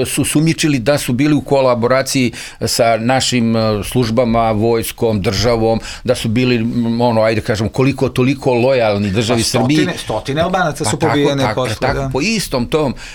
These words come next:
Speaker 1: a, ključu se likvidira sad po Ukrajini, oni čiste, ovaj,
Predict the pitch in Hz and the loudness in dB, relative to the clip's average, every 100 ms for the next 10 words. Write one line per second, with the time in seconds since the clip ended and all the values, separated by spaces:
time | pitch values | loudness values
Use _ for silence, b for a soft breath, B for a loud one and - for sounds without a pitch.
0 | B 113 107 101 - 139 160 - - - | B -4 -2 -4 -2 -2 -2 -4 -6 -2
1 | 135 - 120 - 135 139 139 135 113 - | -2 0 -2 -2 -2 0 0 0 0 -4
2 | - 120 92 - 110 107 127 127 123 113 | 0 0 -2 -2 -2 -2 -2 -2 0 0
3 | 110 110 98 113 - - 98 87 87 85 | 0 -2 -2 -4 -6 -4 -2 0 -2 -2
4 | 80 76 73 | -4 -6 -8